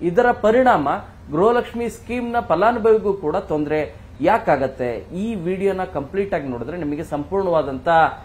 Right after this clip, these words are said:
ಮಾಹಿತಿ ಸಿಗುತ್ತೆ. ನಾನು ಈ ಹಿಂದಿನ ವಿಡಿಯೋದಲ್ಲೂ ಕೂಡ ಹೇಳಿದ್ದೆ, ಯಾರು ಸ್ಥಿತಿವಂತರಿದ್ದಾರೆ, ಅಂದ್ರೆ ಶ್ರೀಮಂತರಿದ್ದಾರೆ, ಉತ್ತಮ ಸ್ಥಿತಿಯಲ್ಲಿದ್ದಾರೆ, ಆರ್ಥಿಕವಾಗಿ ಸಬಲರಿದ್ದಾರೆ, ಅವರಿಗೆ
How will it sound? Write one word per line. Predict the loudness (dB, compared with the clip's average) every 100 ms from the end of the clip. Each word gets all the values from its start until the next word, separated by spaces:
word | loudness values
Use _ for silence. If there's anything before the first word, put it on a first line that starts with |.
| -18 -8
ಮಾಹಿತಿ | 2 6 6 4 -2
ಸಿಗುತ್ತೆ. | -4 -6 -4 -4
ನಾನು | -2 -2 0
ಈ | 0
ಹಿಂದಿನ | 0 0 0
ವಿಡಿಯೋದಲ್ಲೂ | 0 4 8 8 6 2
ಕೂಡ | 2 2 4
ಹೇಳಿದ್ದೆ, | 4 4 2 0 -2 0
ಯಾರು | 4 6 4
ಸ್ಥಿತಿವಂತರಿದ್ದಾರೆ, | 0 -6 -4 -2 -4 -6 -4 -2 0 -2 -4 -18 -18 -6
ಅಂದ್ರೆ | -2 -2
ಶ್ರೀಮಂತರಿದ್ದಾರೆ, | -2 -2 0 0 0 -2 0 0 0 -4 -12 -12
ಉತ್ತಮ | -4 -2 2 2 2 -6 -20 -8
ಸ್ಥಿತಿಯಲ್ಲಿದ್ದಾರೆ, | -6 2 2 4 2 2 2 0 2
ಆರ್ಥಿಕವಾಗಿ | 2 4 0 -2 0 0 0
ಸಬಲರಿದ್ದಾರೆ, | 2 2 2 2 2 2 0 -4 -14 -20 -20 0
ಅವರಿಗೆ | 8 8 8 4 2 -4 -6